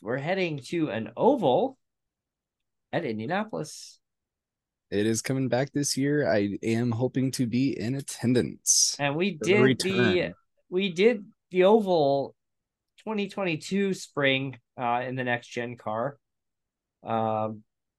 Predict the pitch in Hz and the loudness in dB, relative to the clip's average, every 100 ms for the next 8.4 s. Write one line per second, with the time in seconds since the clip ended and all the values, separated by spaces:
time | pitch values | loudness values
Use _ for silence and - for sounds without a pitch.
0 | _ _ _ _ _ _ _ _ _ _ | _ _ _ _ _ _ _ _ _ _
1 | 131 226 277 156 170 220 - 58 - 101 | -4 0 2 2 2 0 -4 -4 -2 -2
2 | 123 78 - _ _ 185 190 190 202 170 | -2 -4 -10 _ _ 0 2 2 2 4
3 | 175 220 214 143 120 127 - 143 - 170 | 4 4 2 0 0 -6 -8 -10 -2 -2
4 | 160 151 135 117 120 104 101 123 131 143 | 0 0 -2 -4 -4 -4 -4 -4 -2 2
5 | 151 147 139 139 147 147 143 156 151 151 | 2 2 0 -2 -2 -2 -4 -2 -2 -2
6 | - 143 147 156 147 120 135 131 127 110 | -4 -2 0 -2 -4 -4 -4 -4 -6 -8
7 | 139 135 147 151 - 110 - - 104 98 | -6 -4 -4 -6 -10 -16 -16 -10 -4 -4
8 | - 135 233 269 | -4 -4 -4 -6